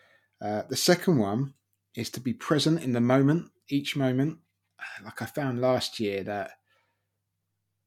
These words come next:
sometimes family time was affected by, you know,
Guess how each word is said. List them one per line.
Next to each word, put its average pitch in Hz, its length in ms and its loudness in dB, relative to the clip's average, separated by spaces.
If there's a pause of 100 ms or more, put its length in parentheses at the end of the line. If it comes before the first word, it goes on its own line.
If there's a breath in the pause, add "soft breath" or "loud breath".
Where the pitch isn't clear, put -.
(160)
sometimes 113 400 -4
family 113 440 0
time 101 360 -8
was 95 160 -10
affected - 560 -12
by, 92 420 -8 (380)
you 117 80 -18
know, - 260 -14